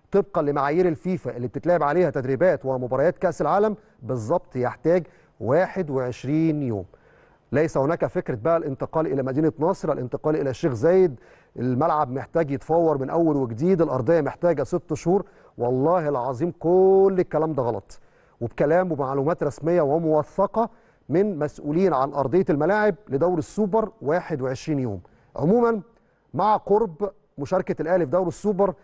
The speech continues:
أكيد هتشوفوا ترتيبات معينة بالنسبة لملعب التتش وبالنسبة لمرافق قطاع الكرة اللي خدت موافقة رسمية على مشاركة الأهلي في دوري السوبر الإفريقي خلال الفترة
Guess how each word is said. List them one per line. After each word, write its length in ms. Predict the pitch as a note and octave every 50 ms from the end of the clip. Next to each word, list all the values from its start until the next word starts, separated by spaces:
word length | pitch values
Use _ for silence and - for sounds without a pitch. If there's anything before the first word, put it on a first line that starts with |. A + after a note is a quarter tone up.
| _ _ _ _ -
أكيد 420 | C3+ C#3 - F3 G3+ G#3 F3 - - -
هتشوفوا 540 | - C3+ - - - F#3+ F#3 - - F3 E3
ترتيبات 540 | - C#3 B2 - - C#3+ E3+ E3+ E3+ -
معينة 440 | F3+ C#3+ C3+ D3 D#3 E3+ F3 F3+ E3+ - - _ - _ _
بالنسبة 420 | A2+ A#2 A#2 B2+ D#3+ F3 C#3 D3+ C#3+
لملعب 340 | C#3+ D#3+ E3+ E3 D#3 D3
التتش 440 | D3 - - F3+ G#3 - - - -
وبالنسبة 600 | A#2 A2+ B2+ B2 B2+ D#3 E3+ C3 - - C3+ A#2+ - - - - _ _
لمرافق 560 | B2 B2+ C#3+ C3+ C3 C3 D3 E3 - - D#3+ -
قطاع 300 | - B2 - E3+ E3 D#3
الكرة 300 | C#3+ - - F3 G3 G3
اللي 220 | E3+ C#3+ D3 D3 C#3
خدت 260 | - F#3 F3 D3+ - -
موافقة 320 | C3+ D3 E3 D#3+ - C#3+
رسمية 500 | C3 C3 - - D#3+ E3+ E3+ E3 E3 D#3 - - - - _ _ _ -
على 300 | C3 D#3 E3+ E3+ D#3 D3
مشاركة 500 | C3+ C3+ A#2+ - D#3+ D#3 - D#3+ - C3+
الأهلي 360 | C3+ D3+ D#3+ D#3+ D3+ D3+ C#3
في 180 | - - B2
دوري 300 | A2 C#3+ D#3+ E3 D#3 D3
السوبر 520 | D3 - C3 - - - E3+ D#3 C#3+ C#3 B2+
الإفريقي 520 | B2 C3 - - C#3 D#3+ D#3 - D3+ C#3+
خلال 400 | B2+ - C#3 C3 C3+ C#3+ C#3 C#3 - -
الفترة 520 | A#2+ - - C#3 C3 - - B2 B2 A2+